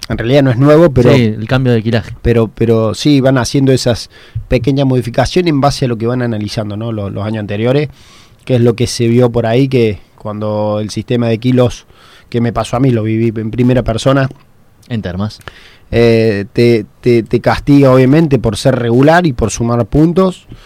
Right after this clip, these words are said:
Speaker 1: Eh, y, y cuando te diste cuenta, estás primero en el campeonato, por ahí sin haber ganado, con muchos kilos, corriéndole a seis autos, eh, que como era antes, ¿no? Que tenían kilos, eh,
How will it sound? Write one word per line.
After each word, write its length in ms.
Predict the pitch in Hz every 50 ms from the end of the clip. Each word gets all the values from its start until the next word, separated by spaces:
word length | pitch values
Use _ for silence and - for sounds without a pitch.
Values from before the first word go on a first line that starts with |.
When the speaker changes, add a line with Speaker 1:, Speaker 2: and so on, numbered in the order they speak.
| - - - - - - - - - -
Speaker 1:
Eh, 280 | - 120 117 113 107 -
y, 480 | - 123 120 117 113 113 113 113 110 - -
y 180 | 123 123 113 107
cuando 320 | - - 120 120 117 113
te 80 | 101 123
diste 220 | 123 - - 117
cuenta, 320 | - - 175 185 180 - -
estás 180 | - - 110
primero 400 | - _ - 127 123 123 127 123
en 60 | 123
el 60 | 120 113
campeonato, 460 | 120 110 117 123 143 147 - 123 104
por 160 | - 120 110
ahí 120 | 110 117 113
sin 220 | - - 120 117
haber 200 | 113 117 123 123
ganado, 520 | 120 117 117 127 135 151 175 196 214 202 160
con 160 | - 127 127
muchos 300 | 131 135 135 - 135 -
kilos, 580 | - - 175 175 180 190 208 202 - - - _ _ _ _ _ _ _ _ _ - - - - - - - _ _ _ _ _
corriéndole 540 | - 113 113 117 123 123 120 113 120 127 120
a 60 | 107
seis 340 | - - 135 131 131 127 123
autos, 500 | 123 131 127 120 - 117 104 - - -
eh, 140 | 110 110 104
que 160 | - - 107
como 240 | 98 - - 110 110
era 160 | 110 120 120
antes, 240 | 143 151 135 - 113
¿no? 140 | 117 139 156
Que 100 | 139 120
tenían 400 | - 117 117 117 117 117 117 110
kilos, 480 | 113 135 160 165 170 185 196 - - - _ _ _ _ _ _ _ _ _ _ -
eh, 800 | 131 123 117 113 107 107 104 104 101 101 101 101 98 98 98 104